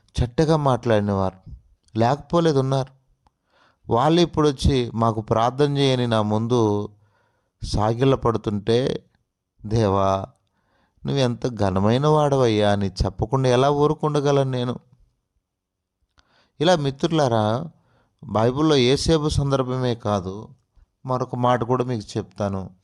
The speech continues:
సమూయేలు మొదటి గ్రంథం, ఆ మాట కూడా మీరు అర్థం చేసుకోవాలి.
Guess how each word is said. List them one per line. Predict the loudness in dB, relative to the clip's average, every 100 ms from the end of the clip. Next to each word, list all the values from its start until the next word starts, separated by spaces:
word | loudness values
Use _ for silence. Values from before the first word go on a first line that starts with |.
| _ _ _ _ _ _ _ _ _ _ -12
సమూయేలు | -2 0 2 2 2
మొదటి | 2 0 0 -2 0
గ్రంథం, | 0 0 -2 -4 -8 _ -16 -14 -14 -18 _ -8
ఆ | -2
మాట | 2 2 2
కూడా | 2 4 2 0 -8 _ _ -6 -4 -4
మీరు | -2 0 0 -2 -2
అర్థం | 0 0 0
చేసుకోవాలి. | 0 0 -2 0 0 0 -2